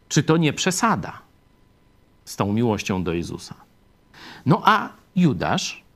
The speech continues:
stanął na czele, bo jemu najbardziej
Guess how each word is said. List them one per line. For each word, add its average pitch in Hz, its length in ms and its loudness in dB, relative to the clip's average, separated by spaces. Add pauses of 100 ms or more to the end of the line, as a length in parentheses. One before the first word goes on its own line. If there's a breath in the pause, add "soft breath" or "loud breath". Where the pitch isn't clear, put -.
stanął - 440 -4
na - 140 -4
czele, 202 320 0 (920)
bo 127 100 2
jemu 87 260 -2
najbardziej 123 680 -4